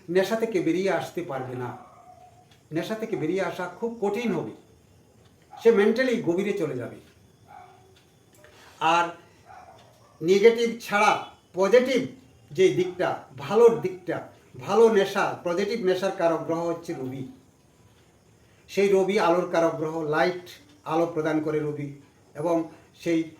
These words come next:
নেশার ক্ষেত্রে, আহ, সে সেই, সেই নেশাগুলা, আহ, খুব, আহ,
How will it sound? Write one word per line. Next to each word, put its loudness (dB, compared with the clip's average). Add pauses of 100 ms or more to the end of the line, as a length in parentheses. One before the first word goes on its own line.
(180)
নেশার 0
ক্ষেত্রে, -6 (300)
আহ, -2 (440)
সে -2 (280)
সেই, 0
সেই -2
নেশাগুলা, -2 (260)
আহ, -8 (100)
খুব, 0 (360)
আহ, -4